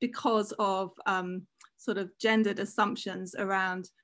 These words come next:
the nature of care, particularly for the current cohort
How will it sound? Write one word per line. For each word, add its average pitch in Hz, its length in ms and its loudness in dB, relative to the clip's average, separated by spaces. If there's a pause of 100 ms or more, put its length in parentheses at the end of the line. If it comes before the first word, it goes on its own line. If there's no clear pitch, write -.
(100)
the 208 80 -2
nature 196 600 -2
of 190 180 -10
care, 175 500 -4
particularly 202 720 0
for 190 80 -6
the 185 100 -6
current 180 460 -6
cohort 180 420 -8